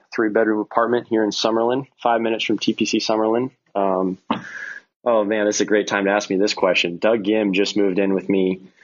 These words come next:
two weeks ago. He's my Walker Cup partner, um, you know, one of the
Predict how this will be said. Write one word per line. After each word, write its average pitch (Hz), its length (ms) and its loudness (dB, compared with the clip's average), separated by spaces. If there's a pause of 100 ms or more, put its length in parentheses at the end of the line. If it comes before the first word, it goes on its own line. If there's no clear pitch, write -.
(220)
two 131 180 4
weeks 113 240 0
ago. 98 380 2
He's 107 160 2
my 101 100 2
Walker 98 340 2
Cup - 260 -2
partner, 98 560 0 (120)
um, 90 580 0
you 98 100 0
know, 92 80 0
one 101 100 2
of 101 60 2
the 95 160 0